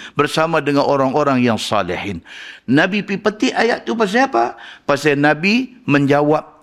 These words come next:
kepada pilihan yang Allah bagi dekat dia menjelang wafat dia.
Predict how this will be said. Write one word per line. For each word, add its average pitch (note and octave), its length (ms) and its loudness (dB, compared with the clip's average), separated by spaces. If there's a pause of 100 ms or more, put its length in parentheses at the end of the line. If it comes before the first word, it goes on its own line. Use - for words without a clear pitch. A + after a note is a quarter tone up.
kepada A#2+ 320 0
pilihan A2+ 720 -2
yang A2+ 240 2
Allah A2+ 240 0
bagi B2 240 0
dekat B2 320 -2
dia A2 240 -2 (240)
menjelang A#2 400 2
wafat G2 400 -2
dia. - 240 -12